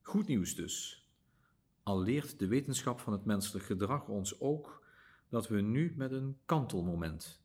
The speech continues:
te maken krijgen. Dat de sfeer van saamhorigheid en solidariteit nu kan omslaan. Zeker nu de een al meer kan en durft te profiteren van die dalende besmettingsgraad dan de ander,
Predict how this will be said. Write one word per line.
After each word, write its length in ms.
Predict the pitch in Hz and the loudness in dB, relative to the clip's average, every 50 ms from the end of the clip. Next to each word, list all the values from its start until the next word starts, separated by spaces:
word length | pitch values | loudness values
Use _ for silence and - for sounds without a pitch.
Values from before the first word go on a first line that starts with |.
| _ _ _ | _ _ _
te 100 | - 95 | -6 -4
maken 340 | 90 87 82 85 - - - | -4 -2 -4 -6 -8 -12 -14
krijgen. 420 | - - 85 - 85 82 - _ _ _ _ _ _ _ _ _ _ _ _ _ _ _ _ _ _ _ _ _ _ | -12 -12 -10 -10 -10 -14 -16 _ _ _ _ _ _ _ _ _ _ _ _ _ _ _ _ _ _ _ _ _ _
Dat 160 | - 110 110 | -6 -4 -2
de 60 | 113 | -2
sfeer 380 | - - - - 147 147 147 131 | -2 0 2 4 4 6 4 4
van 280 | - 135 127 123 123 | 4 2 2 2 2
saamhorigheid 840 | 123 - - 117 104 107 107 123 139 147 139 - 139 135 139 147 147 - | 2 2 4 4 4 6 6 4 4 2 0 -2 -4 -4 -4 -4 -6 -4
en 240 | 104 90 85 85 | -6 -4 -4 -4
solidariteit 1000 | - - - 113 98 92 85 92 85 87 87 85 - 113 123 135 139 135 - - - | -4 0 2 2 4 4 2 0 -2 -4 -6 -4 -4 -4 -4 -4 -6 -8 -12 -14 -6
nu 380 | - 101 98 107 120 135 135 | -2 0 2 2 2 2 0
kan 240 | 131 - 123 127 - | -2 -4 -4 -4 -2
omslaan. 640 | - 147 143 - - - - - - - 78 - - - _ _ _ _ _ _ _ _ _ _ _ _ _ _ _ _ _ _ _ _ - | -4 -4 -4 -4 -4 -6 -6 -8 -10 -10 -12 -14 -16 -18 _ _ _ _ _ _ _ _ _ _ _ _ _ _ _ _ _ _ _ _ -6
Zeker 480 | 98 90 - 123 151 175 - - - 143 | 0 4 8 8 8 8 6 2 0 2
nu 140 | 139 127 | 2 4
de 160 | 113 120 - 131 | 4 2 4 4
een 280 | 135 147 156 156 151 | 4 4 4 4 2
al 180 | - 117 104 101 | 0 0 0 0
meer 380 | 101 110 127 143 160 151 - | 0 2 2 2 2 0 0
kan 380 | - - 135 131 139 143 147 156 | 0 0 0 0 0 0 -2 -4
en 300 | - 110 107 98 90 85 | -2 -2 -2 -2 -2 0
durft 400 | 92 123 135 131 - - - - | 2 2 2 2 0 -8 -10 -8
te 100 | - 110 | -8 -6
profiteren 640 | - 117 107 - - 101 - 113 110 110 107 107 104 | -2 -2 -2 -2 -2 -4 -2 0 0 0 0 -2 -4
van 180 | 101 101 90 87 | -4 -4 -4 -2
die 260 | 92 95 90 87 80 | 0 -2 -2 -2 0
dalende 480 | 85 98 98 107 117 117 107 98 95 87 | 2 2 4 4 4 4 4 4 2 2
besmettingsgraad 1000 | 90 87 - - - 98 98 98 92 90 - - - 87 85 87 90 90 - - - | 2 0 0 0 0 0 0 0 -2 -4 -4 -4 -6 -6 -4 -4 -6 -8 -12 -14 -10
dan 220 | 90 90 90 85 | -8 -6 -6 -4
de 60 | 87 | -4
ander, 540 | 101 117 139 131 110 87 85 - - - - | -4 -4 -2 -2 -2 -2 -4 -6 -10 -16 -20